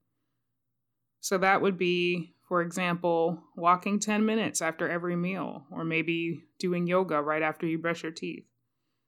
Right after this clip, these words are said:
This creates a habit cue stronger than just looking at the clock and deciding it's time to do something, because technically,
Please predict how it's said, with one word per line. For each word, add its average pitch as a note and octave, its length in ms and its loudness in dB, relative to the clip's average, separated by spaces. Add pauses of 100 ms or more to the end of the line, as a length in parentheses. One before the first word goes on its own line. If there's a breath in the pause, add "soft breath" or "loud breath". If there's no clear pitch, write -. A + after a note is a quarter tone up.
This G3 160 4
creates G3+ 460 4
a F#3+ 80 -4
habit G3+ 340 0
cue F#3+ 300 -6
stronger F#3 520 2
than F3+ 200 -2
just F3 180 0
looking F3 380 -2
at D#3 100 -2
the - 80 -12
clock E3 540 2 (240)
and E3+ 100 -4
deciding E3 560 0
it's D3 160 0
time D#3 280 -2
to D#3 80 -6
do D3 180 -2
something, - 480 -10 (120)
because D3+ 380 -4
technically, E3 720 -4